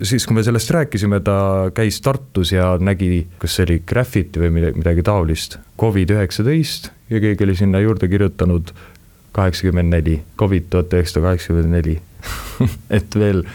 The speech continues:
lisaks, et, äh, kui me küll varem võib-olla mõtlesime, et miks seda materjali teha, olid olud teistsugused ja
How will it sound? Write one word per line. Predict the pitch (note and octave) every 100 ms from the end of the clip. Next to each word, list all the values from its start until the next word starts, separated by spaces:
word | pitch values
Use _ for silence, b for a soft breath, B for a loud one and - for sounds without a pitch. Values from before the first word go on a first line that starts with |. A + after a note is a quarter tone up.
| B G#2+
lisaks, | G#2 F#2 E2+ -
et, | E2+ - F2+
äh, | F2 B B B B G#2+ B - -
kui | - G2+
me | F#2 F2+
küll | F#2+ F#2 F2+ F2 E2+ E2 E2 E2+ - - - G2+ G2+
varem | G#2+ F#2
võib-olla | F2 F2 F2+
mõtlesime, | F#2+ - E2+ F2
et | E2
miks | G#2+ - G2
seda | F#2
materjali | G2 - F2+ F2+
teha, | G2+ F#2+ F2
olid | E2+ F#2
olud | F#2+ E2+ -
teistsugused | C#3+ C#3 F2+ F#2 E2+ E2+ - - -
ja | F2 F2